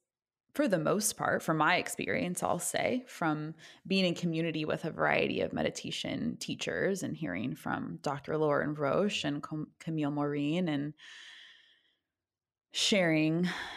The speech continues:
in that community of, of students and teachers, it's like, we have to show up consistently,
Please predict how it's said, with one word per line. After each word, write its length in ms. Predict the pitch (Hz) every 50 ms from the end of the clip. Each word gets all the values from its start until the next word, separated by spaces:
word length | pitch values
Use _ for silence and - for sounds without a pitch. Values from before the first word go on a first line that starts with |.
| - - - -
in 140 | 170 170
that 220 | 170 147 139 - -
community 800 | - 175 175 170 180 214 233 233 165 160 151 151 147 156 170 180 - - -
of, 680 | 147 147 147 143 139 139 143 147 147 156 - - - - _
of 160 | 151 151 147
students 500 | - - - 180 165 156 147 143 147 -
and 80 | 143 143
teachers, 540 | - - 226 226 - - 160 147 147 147 160
it's 160 | 160 165 -
like, 260 | 175 175 170 170 170 - - _ _ _ _ _ _ _ _ _ _ _ _ _ _ _ _ _ _ _ - - - -
we 100 | 185 214
have 140 | 247 339 381 -
to 100 | 339 254
show 300 | - - 190 175 185 190
up 200 | 185 165 - -
consistently, 920 | - 156 151 - 220 220 - - - - - - 175 - - 180 165